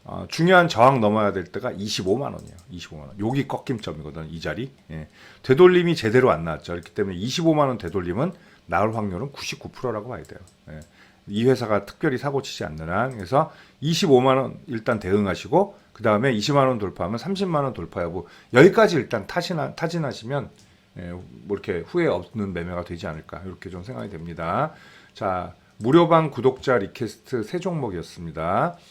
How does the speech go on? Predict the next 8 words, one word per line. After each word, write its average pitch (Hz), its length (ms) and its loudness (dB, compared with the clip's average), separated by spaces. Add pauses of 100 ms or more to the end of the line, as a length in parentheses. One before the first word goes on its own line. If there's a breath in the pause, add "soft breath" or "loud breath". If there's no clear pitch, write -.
(320 loud breath)
부방, 139 400 4
신일전자, 156 600 0
메디톡스였습니다. 90 1400 -4 (160 loud breath)
자, 92 220 -2
그리고 131 420 2
하나 165 280 2
안내해드리면 104 600 -2
이제 90 260 0